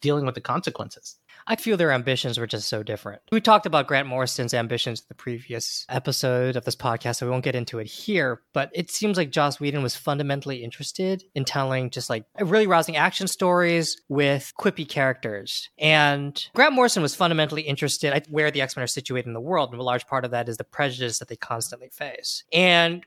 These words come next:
Speaker 2: Joss Whedon is interested in this first arc.
Speaker 1: The Cure.
Speaker 2: Because that's where you have this mutant cure that's been developed. But afterwards,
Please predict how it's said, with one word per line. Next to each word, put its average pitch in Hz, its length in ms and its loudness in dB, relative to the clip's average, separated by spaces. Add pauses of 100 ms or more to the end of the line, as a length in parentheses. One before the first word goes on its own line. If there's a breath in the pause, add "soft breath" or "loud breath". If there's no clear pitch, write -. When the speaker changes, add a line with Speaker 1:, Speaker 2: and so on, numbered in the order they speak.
Speaker 2:
Joss 262 280 6
Whedon 233 200 0
is 156 120 0
interested 165 380 -4
in 190 100 -2
this - 100 -6
first - 680 -2 (200)
arc. 165 320 0
Speaker 1:
The 147 80 0
Cure. 131 400 4
Speaker 2:
Because 143 220 -2
that's 143 180 0
where 139 120 0
you 131 140 0
have 127 320 2
this 123 220 -2 (140)
mutant 165 460 0
cure 160 400 2
that's 139 160 -2
been 139 180 -2
developed. 117 440 0 (100)
But 220 100 6
afterwards, 302 760 4